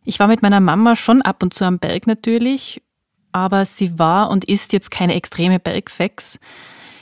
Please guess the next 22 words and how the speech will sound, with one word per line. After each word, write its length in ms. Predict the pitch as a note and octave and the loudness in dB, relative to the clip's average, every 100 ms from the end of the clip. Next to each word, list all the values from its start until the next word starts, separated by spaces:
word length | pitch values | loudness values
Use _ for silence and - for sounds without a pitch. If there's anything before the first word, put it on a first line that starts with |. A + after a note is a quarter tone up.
| _ | _
Gefühlt 320 | - - A3+ | -10 -2 2
hat 100 | A#3+ | 2
sich 160 | A#3 G3+ | 2 0
meine 200 | G3 G3 | 2 2
gesamte 460 | F#3+ - F#3+ G#3 G#3 | 0 0 0 0 -2
Kindheit 380 | - G#3+ G#3 | 0 0 2
aber 140 | F#3 F3+ | 0 2
im 140 | E3+ | 0
Wald 280 | D3 F#3 F#3+ | 0 -2 -2
abgespielt. 720 | - - D#3 - - D#3 F3 | -4 -6 -10 -8 -8 -8 -4
Mir 120 | F3+ | -2
wurde 160 | F3 F#3+ | 2 2
da 80 | F#3 | 4
immer 180 | F#3+ G3 | 2 2
vermittelt, 480 | F#3+ G3 - G#3 | 2 0 0 -2
dass 120 | F#3+ - | -2 -2
das 220 | F3 - | -6 -6
ganz 340 | - F#3+ - | -6 -6 -6
große 440 | - - F#3 - - | -6 -2 0 0 -2
Abenteuer 460 | E3+ D3 - C3+ | -2 -4 -2 -4
da 120 | C#3+ | -4
wartet. 500 | - - - - - | -4 -6 -6 -10 -12